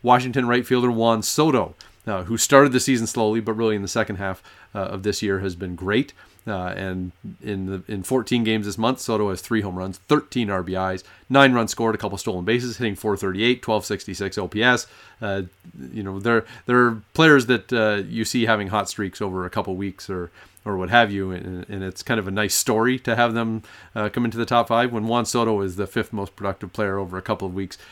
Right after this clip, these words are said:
It's kinda like, well, that's what you're supposed to do. You're Juan Soto. Uh, at number six, we got Houston right fielder Kyle Tucker, uh, who in thirteen games this month has three home runs, nine R B Is, ten runs scored,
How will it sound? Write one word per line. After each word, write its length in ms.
It's 100
kinda 160
like, 120
well, 200
that's 240
what 80
you're 100
supposed 280
to 80
do. 160
You're 180
Juan 240
Soto. 380
Uh, 280
at 80
number 260
six, 400
we 100
got 200
Houston 260
right 160
fielder 200
Kyle 280
Tucker, 460
uh, 280
who 120
in 80
thirteen 420
games 220
this 160
month 180
has 140
three 220
home 160
runs, 240
nine 200
R 100
B 100
Is, 180
ten 240
runs 200
scored, 300